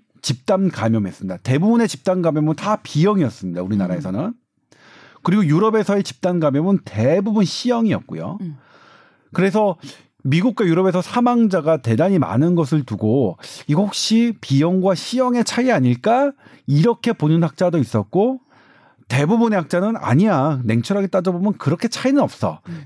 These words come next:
Speaker 1: 요렇게 보는 게 현재까지의 정설인데
Speaker 2: 네.
Speaker 1: 이제 우리나라가 B형이 신천지발로 인해서 B형이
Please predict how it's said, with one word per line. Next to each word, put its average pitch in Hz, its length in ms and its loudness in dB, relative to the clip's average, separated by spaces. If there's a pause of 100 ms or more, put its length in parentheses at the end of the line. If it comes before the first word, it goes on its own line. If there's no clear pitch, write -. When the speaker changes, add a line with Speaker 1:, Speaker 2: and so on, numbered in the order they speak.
Speaker 1:
요렇게 202 320 0
보는 185 220 2
게 156 120 2
현재까지의 151 500 0
정설인데 95 640 -2
Speaker 2:
네. 160 300 -4 (560)
Speaker 1:
이제 175 120 2
우리나라가 208 480 2
B형이 175 420 0
신천지발로 156 1080 2
인해서 123 520 2
B형이 143 760 2